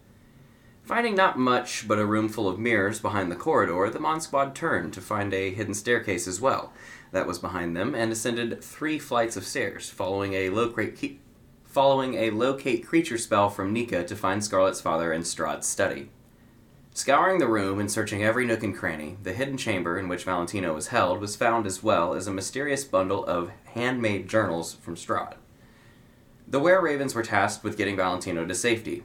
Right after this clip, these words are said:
while the Mon Squad pursued forth to find Strahd, leading them down, deep below the castle into the crypts. There they would find multiple tombs, one of which was Petrina Velikovna,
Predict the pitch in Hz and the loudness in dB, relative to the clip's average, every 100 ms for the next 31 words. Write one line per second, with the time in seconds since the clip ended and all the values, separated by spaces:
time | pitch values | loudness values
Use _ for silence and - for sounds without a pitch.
0 | - 90 87 92 120 123 98 92 90 87 | -4 -2 0 2 2 2 0 0 0 -4
1 | 95 87 - 85 92 - - - - - | -2 -4 -2 -4 -4 -8 -20 -20 -20 -20
2 | - 98 90 - 98 92 87 - 95 82 | -4 -2 0 0 0 0 -2 -2 0 2
3 | 85 - - 92 90 90 87 87 92 80 | 0 -2 -4 -4 -2 -2 -4 0 0 -2
4 | 80 - 117 131 117 110 98 98 90 90 | -6 -4 -2 -2 -2 2 2 2 0 -2
5 | 85 85 82 82 82 80 - 76 - - | -2 -2 -4 -4 -8 -8 -6 -6 -6 -10
6 | - - - - - - - - - - | -12 -20 -20 -20 -20 -20 -20 -20 -20 -20
7 | - 101 110 131 113 104 104 95 90 104 | -2 2 4 4 4 4 4 4 4 0
8 | 113 - 104 - 85 73 73 - - 135 | -2 -4 -6 -2 -2 -4 -8 -6 4 6
9 | 135 92 85 - - 95 90 - - 135 | 6 2 -2 -4 -6 -6 -4 -8 -2 0
10 | 139 135 139 - 101 95 - 82 71 73 | 2 2 -2 -2 0 0 0 -4 -4 -12